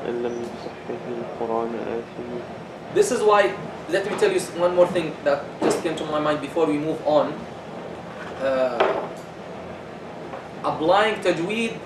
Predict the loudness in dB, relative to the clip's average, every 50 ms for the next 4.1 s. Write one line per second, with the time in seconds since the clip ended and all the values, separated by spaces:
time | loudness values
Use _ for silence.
0 | -12 -12 -12 -8 -4 -2 2 2 2 4 6 6 6 6 6 6 4 4 0 -6
1 | -6 -8 -8 -8 -10 -10 -10 -10 -10 -12 -12 -12 -14 -14 -14 -14 -12 -12 -10 -10
2 | -10 -10 -12 -12 -12 -12 -12 -12 -12 -12 -12 -12 -14 -14 -14 -14 -14 -14 -14 -12
3 | -12 -12 -12 -12 -14 -12 -8 -2 0 0 0 2 0 0 0 0 2 4 4 6
4 | 6 4